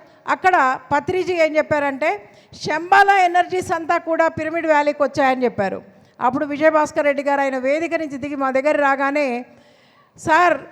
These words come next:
ఇది మరి శంబాలా అయితే మాదేంటి?" అని అడిగారు. అంటే, "మీది కైలాసం అయ్యా" అని చెప్పి కైలాసపురి అని నామకరణం చేశారు. ఈ సందర్భంగా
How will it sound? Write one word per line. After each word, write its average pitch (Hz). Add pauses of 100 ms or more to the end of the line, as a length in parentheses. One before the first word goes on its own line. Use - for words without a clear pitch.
(100)
ఇది 339 (140)
మరి 285
శంబాలా 339
అయితే 320
మాదేంటి?" 359
అని 330
అడిగారు. 220 (360)
అంటే, 262 (300)
"మీది 381
కైలాసం 370
అయ్యా" 320
అని 294
చెప్పి 294
కైలాసపురి 339
అని 302
నామకరణం 285
చేశారు. 277 (400)
ఈ 311
సందర్భంగా 349